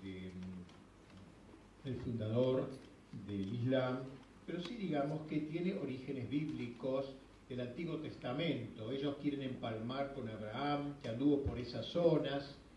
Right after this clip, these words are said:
eh, eh, teniendo cerca la ciudad de la Meca, que es, y tomando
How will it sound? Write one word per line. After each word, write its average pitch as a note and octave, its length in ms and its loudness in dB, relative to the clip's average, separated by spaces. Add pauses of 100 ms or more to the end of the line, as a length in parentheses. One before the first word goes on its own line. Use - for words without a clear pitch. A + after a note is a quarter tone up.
(600)
eh, G#2+ 760 -4 (420)
eh, C3 200 -4
teniendo C#3 680 2 (180)
cerca C#3 500 -2
la B2+ 120 -6
ciudad B2+ 340 -2
de B2+ 100 2
la A2 120 0
Meca, D#3 680 4 (600)
que A2 140 -8
es, - 180 -10 (640)
y A#2+ 140 -8
tomando C#3 680 2